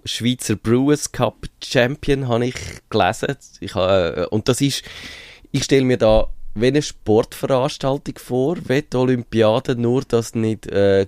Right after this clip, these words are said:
gerungen, geschwungen oder g-, geschwommen oder, äh, was auch immer wird, sondern da stehen Leute nebeneinander und müssen dann, äh, wenn der Schuss fällt, einen Kaffee machen und der, der am schnellsten fertig ist, hat gewonnen.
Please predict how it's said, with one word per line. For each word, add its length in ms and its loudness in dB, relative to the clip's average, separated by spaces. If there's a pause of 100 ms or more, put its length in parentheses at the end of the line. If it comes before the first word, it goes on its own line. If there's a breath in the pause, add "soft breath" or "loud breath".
gerungen, 600 2
geschwungen 680 0
oder 180 -2 (120)
g-, 180 0
geschwommen 640 0
oder, 220 0
äh, 420 -2 (140)
was 240 2
auch 100 2
immer 320 0
wird, 240 0
sondern 360 -2 (580 loud breath)
da 100 4
stehen 340 2 (200)
Leute 540 0 (360)
nebeneinander 840 2
und 180 -4
müssen 240 2
dann, 400 2 (220)
äh, 420 0 (420)
wenn 280 2
der 100 4
Schuss 380 0
fällt, 540 2 (100)
einen 100 -2
Kaffee 380 2
machen 300 0
und 120 -6
der, 140 2
der 100 2
am 100 0
schnellsten 520 -2
fertig 340 -2
ist, 160 -12
hat 160 -6
gewonnen. 300 -4